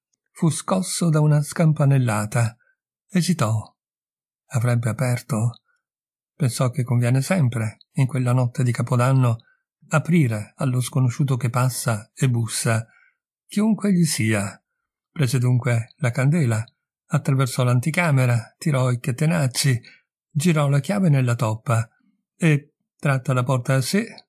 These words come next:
vide l'amante ritta, pallida come una morta, che si reggeva con le mani al muro. "Che hai?" balbettò Jacques. "Sei solo?" "Sì." "Senza servi?" "Sì." "Stavi per uscire?"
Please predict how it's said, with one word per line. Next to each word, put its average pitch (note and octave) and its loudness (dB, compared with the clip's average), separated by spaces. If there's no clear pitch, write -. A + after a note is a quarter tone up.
vide D3+ 2
l'amante A#2 0
ritta, D3+ 0
pallida F#3 0
come D#3+ 0
una D#3 4
morta, B2+ 0
che - -4
si - 0
reggeva D3+ 2
con B2+ 0
le A#2 2
mani A#2+ 2
al A#2 2
muro. G#2+ -2
"Che E3+ -8
hai?" G#2+ -2
balbettò A#2+ -2
Jacques. A#2 -2
"Sei - -2
solo?" B2 -2
"Sì." C4 -2
"Senza B2 0
servi?" B2 0
"Sì." - -2
"Stavi D#3 2
per C#3+ 0
uscire?" C3 0